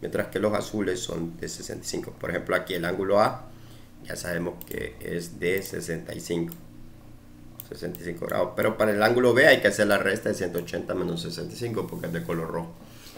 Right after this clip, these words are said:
De igual forma, aquí en la ilustración, M es paralelo a N. Entonces tenemos un ángulo de ochenta, que son los ángulos pequeños, los ángulos que son menos de noventa, ochenta. Aquí tengo otro ochenta, Q es de ochenta,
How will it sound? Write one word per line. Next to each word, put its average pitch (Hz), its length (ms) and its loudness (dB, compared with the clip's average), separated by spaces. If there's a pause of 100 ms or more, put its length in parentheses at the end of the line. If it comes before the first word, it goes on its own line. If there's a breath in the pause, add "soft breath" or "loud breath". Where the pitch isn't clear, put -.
(220 loud breath)
De 117 100 2
igual 131 240 10
forma, 139 240 8
aquí 110 240 2
en 101 80 2
la 98 60 2
ilustración, 95 760 2
M 120 420 4
es 90 240 0
paralelo 85 560 0
a 87 60 -2
N. 107 280 4 (600 loud breath)
Entonces - 360 -10
tenemos 85 440 0
un 87 160 -2
ángulo 92 300 0
de 92 60 4
ochenta, 113 580 4 (340)
que - 100 -8
son 82 200 -4
los 82 120 -4
ángulos 87 360 -2
pequeños, 98 680 -2 (680 loud breath)
los 82 80 -12
ángulos 85 300 -4
que - 100 -8
son 82 240 -4
menos 85 240 0
de 85 80 -2
noventa, 87 480 2
ochenta. 85 600 -4 (920)
Aquí - 180 -18
tengo - 260 -6
otro 82 200 -2
ochenta, 101 600 0 (240)
Q 98 220 2
es 82 100 -2
de 85 60 -4
ochenta, - 560 -4